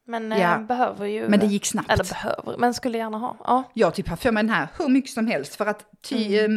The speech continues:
Speaker 2: ehm, garnet är lite så här gråbrun melerat.
Speaker 1: Ja.
Speaker 2: Alltså så det, det, det har lite liv i sig och ändå är det bara sån här super enkelt mysigt garn. Jag köpte det på Makeri fjorton när hon hade typ någon sån,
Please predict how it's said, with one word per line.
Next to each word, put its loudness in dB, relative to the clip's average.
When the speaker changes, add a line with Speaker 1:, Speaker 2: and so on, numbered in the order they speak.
Speaker 2:
ehm, -6
garnet 0
är 2
lite -2
så -10
här 0
gråbrun -4
melerat. -4
Speaker 1:
Ja. 2
Speaker 2:
Alltså 4
så 2
det, 2
det, 2
det 2
har 4
lite 0
liv -2
i -4
sig -4
och -4
ändå 0
är 2
det -4
bara -2
sån -6
här -4
super -12
enkelt -10
mysigt -12
garn. -12
Jag -6
köpte -2
det 2
på -8
Makeri -4
fjorton -6
när -4
hon -4
hade -6
typ -14
någon -8
sån, -10